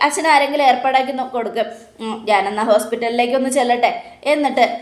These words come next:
ഹോസ്പിറ്റലിൽ ചെന്നിട്ട് അവിടെ കണ്ട് സംസാരിക്കാം. ആ, ഇനി കിട്ടിയില്ലെങ്കിൽ എവിടെ നിന്നെങ്കിലും ഏർപ്പാടാക്കി കൊടുക്കാം എന്നും പറഞ്ഞുകൊണ്ട് അങ്ങ് പോവുക. അപ്പോൾ രേവതി, "മോളെ, നിനക്ക് ഇത്തിരി ബ്ലഡ് കൊടുക്കായിരുന്നു, ഒന്ന് പോമേ. എൻ്റെ നിലപാട് ഞാൻ മാറ്റില്ല. അവർക്ക് ഞാൻ എന്തിനാ ബ്ലഡ് കൊടുക്കുന്നേ?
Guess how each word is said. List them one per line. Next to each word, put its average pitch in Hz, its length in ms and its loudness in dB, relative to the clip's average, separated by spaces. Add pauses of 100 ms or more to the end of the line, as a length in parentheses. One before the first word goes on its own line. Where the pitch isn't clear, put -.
(140)
ഹോസ്പിറ്റലിൽ 285 540 0
ചെന്നിട്ട് 247 380 -2
അവിടെ 226 180 2
കണ്ട് 247 280 -2
സംസാരിക്കാം. 208 680 -4 (360)
ആ, 180 120 0 (300)
ഇനി 196 180 -10
കിട്ടിയില്ലെങ്കിൽ 202 600 -2
എവിടെ 226 140 4
നിന്നെങ്കിലും 233 300 2
ഏർപ്പാടാക്കി 233 480 2
കൊടുക്കാം 214 400 -2 (360)
എന്നും 294 280 -2
പറഞ്ഞുകൊണ്ട് 233 340 2
അങ്ങ് 240 200 -4
പോവുക. 214 200 -2 (140)
അപ്പോൾ 226 160 -6
രേവതി, 208 400 0 (120)
"മോളെ, 202 300 -4 (380)
നിനക്ക് 277 260 -4
ഇത്തിരി 302 180 -4
ബ്ലഡ് 302 300 2
കൊടുക്കായിരുന്നു, 247 680 2 (340)
ഒന്ന് 349 220 6
പോമേ. 240 420 4 (360)
എൻ്റെ 294 240 2
നിലപാട് 254 480 4 (160)
ഞാൻ 311 200 2
മാറ്റില്ല. 240 400 0 (380)
അവർക്ക് 320 320 4
ഞാൻ 254 260 4
എന്തിനാ 302 240 -2
ബ്ലഡ് 294 280 2
കൊടുക്കുന്നേ? 269 400 0